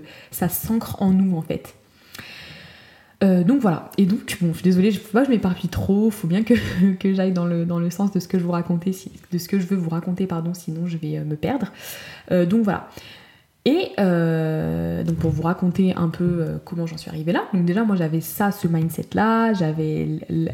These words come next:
le goût pour le maquillage, la mode, et cetera, et cetera. Et, euh, l'année dernière, euh,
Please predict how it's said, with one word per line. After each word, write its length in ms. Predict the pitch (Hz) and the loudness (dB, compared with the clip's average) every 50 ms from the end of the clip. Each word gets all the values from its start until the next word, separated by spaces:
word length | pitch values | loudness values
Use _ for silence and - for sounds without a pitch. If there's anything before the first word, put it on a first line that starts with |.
| 117 170 | -2 0
le 140 | 160 160 160 | 2 2 2
goût 280 | 160 156 175 190 190 | 2 2 2 2 2
pour 280 | 180 - - 170 156 160 | 0 -2 -4 -2 0 0
le 100 | 156 156 | 0 0
maquillage, 720 | 156 156 165 - - - - 208 220 220 214 214 190 - | -2 -4 -6 -8 -10 -4 -4 -2 0 0 0 0 0 -2
la 140 | 160 156 156 | -2 0 0
mode, 340 | 165 175 180 185 190 185 | 2 2 2 2 2 0
et 80 | 165 160 | -2 -4
cetera, 400 | 160 - - - 165 160 160 165 | -6 -8 -10 -8 -8 -8 -8 -10
et 40 | 165 - | -10 -12
cetera. 420 | 156 - - 156 170 226 - - - - - - - - - - - - - - - - | -10 -8 -6 -4 -4 -4 -4 -6 -16 -20 -20 -20 -20 -18 -18 -18 -18 -20 -16 -8 0 2
Et, 220 | 247 330 349 - - - | 2 2 2 0 0 0
euh, 240 | 185 170 160 160 160 | 2 2 2 2 2
l'année 260 | 165 170 220 269 269 | 2 0 0 0 0
dernière, 720 | 214 196 175 170 165 156 160 - 240 - - - - - - - - | 0 0 0 0 0 0 0 -2 -4 -8 -10 -16 -18 -20 -16 -8 -4
euh, 300 | 170 165 165 160 160 170 | -2 0 0 0 0 -2